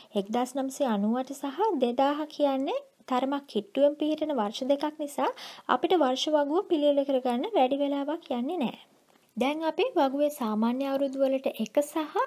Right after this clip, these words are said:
අධික අවුරුදු වලට දෙක ඇතුළත් කරමු.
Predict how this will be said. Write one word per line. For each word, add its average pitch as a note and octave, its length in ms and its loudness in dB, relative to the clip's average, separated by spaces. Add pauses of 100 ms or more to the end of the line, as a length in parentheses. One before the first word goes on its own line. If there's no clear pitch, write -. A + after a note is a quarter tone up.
අධික C#4 300 -2
අවුරුදු D#4 360 2
වලට D4+ 360 2
දෙක C#4 260 4
ඇතුළත් E4+ 500 0
කරමු. A3 420 -2